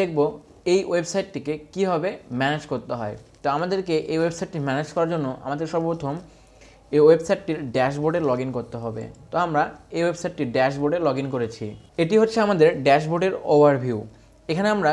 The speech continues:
কিছু ওভারভিউ দেখতে পারবো। এখানে টোটাল কাস্টমার, টোটাল অর্ডার, টোটাল প্রোডাক্ট,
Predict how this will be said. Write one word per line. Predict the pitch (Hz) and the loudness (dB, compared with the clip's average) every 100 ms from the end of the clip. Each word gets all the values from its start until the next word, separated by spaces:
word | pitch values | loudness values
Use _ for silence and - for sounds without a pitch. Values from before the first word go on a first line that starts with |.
| 156 | 0
কিছু | 165 180 170 | -2 0 2
ওভারভিউ | 170 160 185 - - 135 | 2 2 -2 -4 -4 -2
দেখতে | 139 139 123 | 0 2 2
পারবো। | 117 117 113 - - - - - | 2 -2 -6 -12 -20 -20 -16 -8
এখানে | 165 170 | -4 0
টোটাল | 180 170 | 2 2
কাস্টমার, | 160 156 160 156 156 | 0 0 -2 0 -2
টোটাল | 151 151 151 143 | 2 2 6 6
অর্ডার, | 147 147 147 147 147 | 8 8 8 8 6
টোটাল | 143 147 143 | 2 0 4
প্রোডাক্ট, | 151 147 151 147 | 6 8 8 8